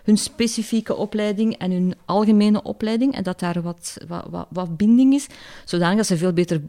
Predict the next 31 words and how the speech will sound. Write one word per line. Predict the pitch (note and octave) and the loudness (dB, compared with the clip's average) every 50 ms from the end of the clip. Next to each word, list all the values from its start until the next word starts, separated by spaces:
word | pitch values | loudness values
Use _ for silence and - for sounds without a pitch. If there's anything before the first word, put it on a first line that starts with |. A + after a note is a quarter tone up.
| - | -14
voorbereid | - - D#3+ F3 F3+ F3+ A3 G#3+ | -10 -6 -4 -4 0 0 -2 0
zijn | - G3+ F#3+ | 0 0 0
op | E3+ | 0
de | E3 | 0
maatschappij | D#3 D#3 D3+ - - - - - E3+ F#3 | 0 0 -2 -4 -8 -10 -6 -4 -4 -4
van | D#3+ D#3+ D3+ D3+ | -2 -2 -2 0
morgen. | D#3 D#3+ E3+ E3+ E3+ D#3 D3+ C#3+ C3+ - - - F#3+ F#3+ _ _ _ _ _ - - _ _ | 0 0 -2 -2 -2 -4 -6 -6 -8 -12 -20 -20 -20 -20 _ _ _ _ _ -20 -20 _ _
Als | - F#3 E3 - | -8 -6 -6 -2
wij | - D#3+ D#3 | 0 0 2
morgen | D#3 D#3 F3+ F#3+ G3 G#3+ G#3 G3+ - - - - - | 2 2 2 2 2 2 0 0 -4 -14 -20 -20 -8
ergens | - - F3+ F#3 F#3 G#3 - - | -2 0 0 2 2 0 2 4
moeten | G#3 G#3 G3 - E3 | 2 2 2 2 -2
werken, | D#3 E3 E3+ F#3+ - G3+ - - | -2 -2 -2 -2 -4 -4 0 2
moeten | F3+ F#3 A3 A3 - F#3+ | 4 4 4 4 2 -2
wij | F#3+ F3 | -2 -2
flexibel | - - E3 D#3 - - - F#3 F#3+ F3 G3 G3+ | -2 -4 -6 -6 -6 -6 -6 -6 -6 -4 -4 -6
zijn. | F#3+ - G#3 G3+ A3 A3 A3 - - - - - - - _ _ | -4 -4 -4 -4 -4 -6 -6 -10 -20 -20 -20 -20 -20 -20 _ _
Wij | E3+ E3 E3 | -4 -2 -2
werken | D#3+ D#3+ D#3+ - D3 | -2 -4 -6 -4 -4
heel | D#3 D#3 D#3 | -4 -4 -4
vaak | D3 D#3+ E3 - | -4 -6 -6 -4
met | F#3 F3+ E3 | -4 -4 -4
bedrijven. | F#3 E3 F3+ F3 F3+ F#3 F#3+ F#3 G3 F#3+ | -4 -4 -2 0 0 0 0 0 0 0
In | F#3+ F#3 | 0 -2
een | F3+ F3 | -2 -2
beroepstechnische | F3+ F3+ F#3+ - - - F#3+ - F#3+ F3 - - | -4 -6 -6 -6 -6 -6 -4 -4 -4 -4 -4 -6
school | E3 - - E3+ E3 | -12 -10 -8 -6 -6
is | E3+ F3+ | -6 -4
dat | F3 F#3+ F#3 | -4 -4 -4
zo. | - - - F#3 F#3 F#3 - - | -4 -6 -6 -6 -6 -6 -8 -8
Ehm, | - E3 D#3+ D#3+ D#3+ D#3 D#3 | -8 -6 -6 -4 -4 -4 -4